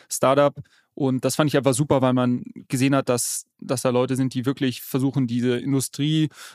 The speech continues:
und das Ökosystem in Deutschland und Europa nach vorne zu bringen. Auch s-, es wurde sehr viel über Lobbying und, und, sag ich mal, den Diskurs mit, äh, Politikern und den, den Regulatoren gesprochen. Mein Eindruck war einfach, die geben alles, um hier irgendwie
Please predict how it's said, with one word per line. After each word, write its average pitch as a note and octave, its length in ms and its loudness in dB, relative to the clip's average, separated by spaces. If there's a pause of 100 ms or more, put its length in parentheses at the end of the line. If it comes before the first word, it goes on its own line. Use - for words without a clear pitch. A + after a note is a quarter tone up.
und B2+ 260 -2
das B2+ 80 -6
Ökosystem C3 580 0
in B2 400 -2
Deutschland C3+ 380 0
und B2 60 0
Europa C#3 280 0
nach B2+ 140 0
vorne C#3+ 280 2
zu C#3 140 -4
bringen. C#3 220 0
Auch B2 140 -4
s-, - 120 -8
es - 180 -8
wurde C3+ 140 0
sehr C3 140 0
viel - 160 -12
über A#2 480 0
Lobbying D3 760 2
und, B2+ 260 -4
und, B2 260 -4
sag B2 160 -2
ich B2 80 -6
mal, A#2+ 180 0
den A#2 280 0
Diskurs C#3+ 600 0
mit, B2+ 260 -2
äh, B2 120 -6
Politikern C3+ 600 0
und B2 200 -4
den, A#2 520 -6
den B2 120 -8
Regulatoren B2+ 640 2
gesprochen. D3+ 560 0 (540)
Mein A2+ 280 -4
Eindruck A#2 260 -2
war A#2+ 100 0
einfach, A#2 180 -2
die A#2+ 140 -6
geben A#2+ 220 0
alles, B2+ 380 0
um B2 180 -2
hier B2 160 -2
irgendwie A#2+ 500 -2